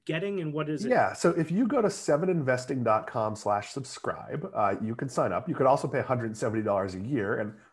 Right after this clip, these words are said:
Speaker 2: again, I'm not a mathemagician, but I believe that's two
Speaker 1: It's
Speaker 2: months
Speaker 1: two,
Speaker 2: free.
Speaker 1: yeah, yeah. <laughs>
Speaker 2: Um, we also, so what do you get?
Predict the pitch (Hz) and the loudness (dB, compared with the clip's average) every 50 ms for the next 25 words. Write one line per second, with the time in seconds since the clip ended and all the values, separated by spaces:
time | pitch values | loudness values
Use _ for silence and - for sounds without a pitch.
0 | - - 147 - - 156 131 123 117 110 104 110 117 117 123 117 107 113 117 104 | -8 -8 -4 2 4 6 6 6 4 4 4 4 6 6 6 4 4 2 0 0
1 | 104 - 110 107 98 98 101 101 - - 101 127 139 147 113 110 104 92 101 104 | 0 0 -4 -4 -4 -4 -4 -4 -4 -4 -4 -2 0 2 2 2 2 0 0 0
2 | 113 113 107 107 107 98 95 - - - 127 113 104 98 98 92 - - - 98 | 0 0 0 0 0 -2 -2 -2 -6 -4 -2 -2 0 -2 -4 -4 -10 -14 -12 -6
3 | - 151 165 180 170 - 151 156 151 135 120 - _ _ - - 151 - 185 123 | -2 -2 -2 -2 -2 -6 -10 -10 -8 -8 -10 -12 _ _ -10 -10 -8 -4 0 0
4 | 117 113 110 107 104 110 113 - - 143 139 143 143 165 196 190 - 220 202 185 | 2 4 4 2 0 -2 -6 -8 -6 -2 0 2 4 4 4 4 4 4 2 2
5 | 180 - - - 151 143 139 127 127 127 156 185 208 202 180 180 151 127 117 - | 0 -4 -4 0 0 0 0 0 0 2 2 4 4 4 2 2 0 0 -2 -4
6 | - - _ | -6 -10 _